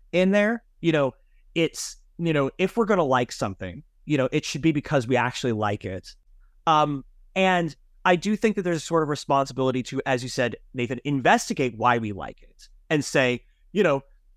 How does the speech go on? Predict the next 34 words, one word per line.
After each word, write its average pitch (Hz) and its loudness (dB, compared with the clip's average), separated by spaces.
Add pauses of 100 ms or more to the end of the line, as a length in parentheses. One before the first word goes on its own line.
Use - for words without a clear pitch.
(160)
if 220 2
we 277 4
like 156 0
it, 135 -2
you 151 0
know, 127 0
is, 160 0
is 220 2
it 240 0
something 160 -2
that 127 -2
is 117 -6
actually 185 0
maybe 190 2
harmful 190 -2
for 196 0
us 196 2
that - -4
we 127 -4
shouldn't 139 -6
like? 175 2
You 208 0
brought 240 4
up - -4
the 151 0
whole 123 -4 (240)
Saint 135 -4
Augustine 170 0
thing. 95 -4 (560)
You 156 0
know, 131 2 (140)
he, 214 0
he, 196 0
um, 127 2